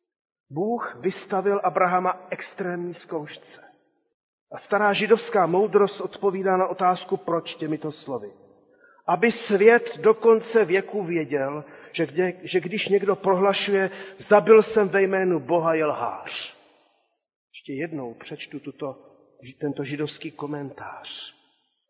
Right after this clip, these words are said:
"Aby svět do konce věku věděl, že když někdo prohlašuje, zabil jsem ve jménu Boha, je lhář." Lhář je proto každý,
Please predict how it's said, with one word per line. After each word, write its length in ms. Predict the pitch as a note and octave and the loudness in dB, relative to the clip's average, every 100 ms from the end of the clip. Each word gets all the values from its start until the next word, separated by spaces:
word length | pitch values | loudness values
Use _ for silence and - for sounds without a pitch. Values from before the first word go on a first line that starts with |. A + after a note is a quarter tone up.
| _ _ A#2+ | _ _ -18
"Aby 160 | A#2+ | -10
svět 600 | B2+ - C#3 E3+ F3 - - | -8 -6 -4 -6 -6 -10 -4
do 120 | A3 | -4
konce 600 | - A#3+ A3+ - - G#3 | -4 -6 -8 -10 -8 -8
věku 440 | D3+ F3 - F#3+ | -8 -10 -10 -12
věděl, 560 | D3+ D3 C3 - - - _ _ _ _ - | -8 -8 -10 -16 -20 -20 _ _ _ _ -10
že 80 | D3+ | -8
když 220 | C#3 E3+ | -6 -4
někdo 260 | E3+ F3 F#3+ | -2 -2 -2
prohlašuje, 640 | - F3 F#3+ F3 - F#3+ F3 | 0 2 2 0 0 -2 -4
zabil 400 | D#3+ D3 F#3 F3+ | -6 -4 -4 -4
jsem 260 | - E3+ | -6 -6
ve 120 | D#3+ | -4
jménu 340 | E3 E3+ D#3 B2+ | -4 -4 -6 -8
Boha, 520 | G#2 C3 C#3 D3+ D#3 _ _ _ _ _ _ _ | -10 -10 -10 -12 -14 _ _ _ _ _ _ _
je 100 | A2+ | -20
lhář." 420 | A#2 - - - - - - _ _ _ _ _ _ _ _ _ _ _ _ _ _ - | -18 -18 -20 -20 -20 -20 -20 _ _ _ _ _ _ _ _ _ _ _ _ _ _ -6
Lhář 320 | D3 E3 - | 0 0 -2
je 60 | |
proto 280 | F3 F3 F#3 | -4 -4 -4
každý, 640 | - F3+ C#3+ C#3+ E3 E3 | -2 -2 -2 -6 -10 -10